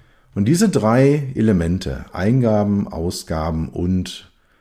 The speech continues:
die internen Strukturen, das Interaktionsdesign, die sollten perfekt aufeinander abgestimmt sein. In meiner Zeit beim Harman, ist jetzt auch schon, boah, fünfzehn Jahre bestimmt her,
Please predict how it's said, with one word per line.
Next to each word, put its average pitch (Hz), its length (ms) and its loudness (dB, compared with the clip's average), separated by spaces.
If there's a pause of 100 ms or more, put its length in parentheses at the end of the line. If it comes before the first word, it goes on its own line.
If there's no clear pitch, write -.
(300)
die - 80 -8
internen 82 380 -4
Strukturen, 92 680 -2
das 82 160 -4
Interaktionsdesign, 78 1400 -8 (840)
die 92 220 2
sollten 78 760 -2 (340)
perfekt - 840 -6 (180)
aufeinander 76 840 -4 (320)
abgestimmt - 720 -8
sein. - 320 -14 (1400)
In 95 80 -2
meiner 113 240 4
Zeit - 580 -2
beim 87 720 -2
Harman, 110 680 2 (580)
ist - 160 -10
jetzt - 280 -6
auch 80 140 -4
schon, 78 280 -6
boah, - 320 -14
fünfzehn 82 480 -8
Jahre 82 240 -2
bestimmt 76 460 -8
her, 107 260 2